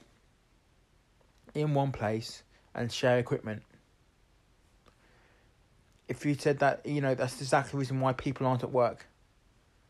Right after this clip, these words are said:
It's exactly the reason why schools are closed. You know, minimising school, schooling going in. It's,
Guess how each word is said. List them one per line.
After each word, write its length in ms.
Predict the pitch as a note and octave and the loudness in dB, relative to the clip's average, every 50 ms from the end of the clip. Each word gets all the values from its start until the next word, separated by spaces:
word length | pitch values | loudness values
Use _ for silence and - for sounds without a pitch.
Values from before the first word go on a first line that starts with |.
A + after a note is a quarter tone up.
| _ _ _ _ _ _ _ _ _ _ _ _ _ _ _ | _ _ _ _ _ _ _ _ _ _ _ _ _ _ _
It's 120 | - B2+ B2+ | -8 -6 -2
exactly 360 | B2 C#3+ C#3+ C3+ - D3 C#3+ | 2 2 2 2 2 -2 0
the 40 | C#3 | 0
reason 240 | C3+ C3+ C3+ C3+ | 0 0 0 0
why 400 | C3+ C3 B2+ A#2+ A#2 A#2+ B2 B2+ B2+ - _ _ _ _ _ | 2 4 4 4 4 2 2 0 -4 -12 _ _ _ _ _
schools 340 | - - - - D3 C3+ B2+ | -14 -12 -6 -2 -2 0 0
are 60 | C3 | -2
closed. 460 | B2 - B2+ A#2 A2+ A2 A#2 - - - - _ _ _ _ _ _ _ _ _ _ _ _ _ _ _ _ _ _ _ _ _ _ _ _ _ _ _ _ - D3 - - - - B2 B2+ _ _ _ - | -2 2 2 2 2 2 -6 -12 -16 -20 -20 _ _ _ _ _ _ _ _ _ _ _ _ _ _ _ _ _ _ _ _ _ _ _ _ _ _ _ _ -14 -14 -14 -14 -16 -16 -16 -18 _ _ _ -8
You 80 | C#3+ B2 | -4 -2
know, 180 | G#2+ A2 A2 G#2+ - - - - | -2 -2 -2 -4 -8 -18 -12 -4
minimising 540 | C#3 C3+ C3 B2+ B2+ B2 A#2+ A#2+ A#2+ A#2+ | -2 -2 0 0 0 0 0 0 -2 -4
school, 440 | A#2 - - C3 B2+ B2 B2 A#2+ A2 - | -8 -6 -4 -4 -2 -2 -2 -4 -6 -8
schooling 340 | - - - C3+ B2+ A#2 B2 | -14 -8 -4 -2 -2 -2 0
going 240 | G#2+ A#2+ A2 A2 A#2+ | 0 -2 -2 0 -4
in. 300 | A#2 G#2 F2+ - D3+ - _ _ _ - - - - - _ _ _ - - _ _ _ _ _ _ _ _ _ _ _ _ _ _ _ - - - | -6 -6 -8 -10 -14 -18 _ _ _ -20 -20 -20 -20 -20 _ _ _ -20 -20 _ _ _ _ _ _ _ _ _ _ _ _ _ _ _ -20 -4 0
It's, 540 | C3 B2+ A#2+ - - - - - - - | 0 0 0 0 -4 -6 -6 -6 -8 -12